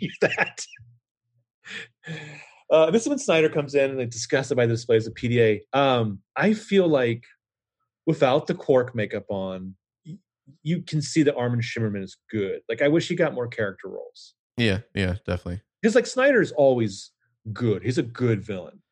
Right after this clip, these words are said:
Speaker 2: He's,
Speaker 1: Um,
Speaker 2: he's the perfect kind of principal who, he's a weasel, but he, he has just enough authority to be a problem.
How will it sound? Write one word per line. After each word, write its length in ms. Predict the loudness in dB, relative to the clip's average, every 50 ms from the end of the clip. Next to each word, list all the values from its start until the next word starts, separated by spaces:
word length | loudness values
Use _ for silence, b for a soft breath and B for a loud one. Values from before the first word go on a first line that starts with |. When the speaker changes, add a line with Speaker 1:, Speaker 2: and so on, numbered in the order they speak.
| _ b b b b b
Speaker 2:
He's, 180 | 0 0 2
Speaker 1:
Um, 280 | 0 0 0 0 2 2
Speaker 2:
he's 220 | 0 0 0 -2
the 120 | -2 -2 -2
perfect 500 | -2 -2 -2 -2 -2 -2 -4 -6 -6 -6
kind 360 | -4 -2 -2 -2 0 -2 -2
of 300 | -2 -2 -4 -6 -10 _ _ _ _ _ _
principal 680 | -4 -2 -2 -2 -2 -6 -6 -2 0 0 2 2 0 0
who, 420 | -2 -2 -4 -4 -4 -6 -8 -10 _ _ _ _ _ _ _ _ _ _ _ _ _ _ _ _ _ _ -8
he's 300 | -6 -4 -2 -2 0 0 2
a 60 | 2
weasel, 880 | 2 0 0 0 0 0 0 -2 0 0 0 0 0 0 0 -2 -4 -10 _ _ -12
but 220 | -4 -2 0 0
he, 240 | 0 0 0 -2 -4
he 360 | -4 -6 -4 -2 0 0 2
has 300 | 2 2 2 0 0 -2
just 280 | -4 -4 -4 -4 -4 -4
enough 240 | -4 -2 -2 -2 -4
authority 600 | -6 -8 -6 -4 -2 0 0 0 0 -2 -2 -4
to 80 | -6 -8
be 100 | -8 -10
a 40 | -10
problem. 680 | -10 -10 -8 -4 -4 -2 -4 -4 -8 -12 -20 -20 -20